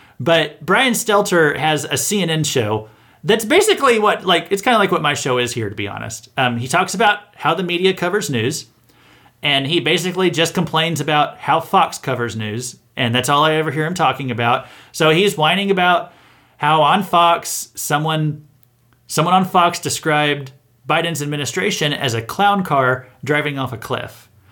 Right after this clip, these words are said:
And Brian Stelter got really offended by that. <laughs> He goes on his show and says, "C N N would never air an incendiary phrase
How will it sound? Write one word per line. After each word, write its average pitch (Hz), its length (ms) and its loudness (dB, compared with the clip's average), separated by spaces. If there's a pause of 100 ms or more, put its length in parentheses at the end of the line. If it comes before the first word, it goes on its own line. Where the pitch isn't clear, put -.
(160)
And 151 160 0
Brian 196 220 0
Stelter 220 420 2
got 180 220 0
really 226 280 4
offended 240 440 2
by 175 160 2
that. 120 360 -6
<laughs> - 160 0 (540)
He 277 280 0
goes 262 240 0
on 208 160 0
his 202 160 2
show 240 300 0
and 180 120 -4
says, 156 380 -2 (880)
"C 226 320 0
N 208 120 2
N 220 200 2
would 175 220 2
never 208 400 4
air 165 300 4
an 160 100 0
incendiary 165 760 2
phrase 175 600 2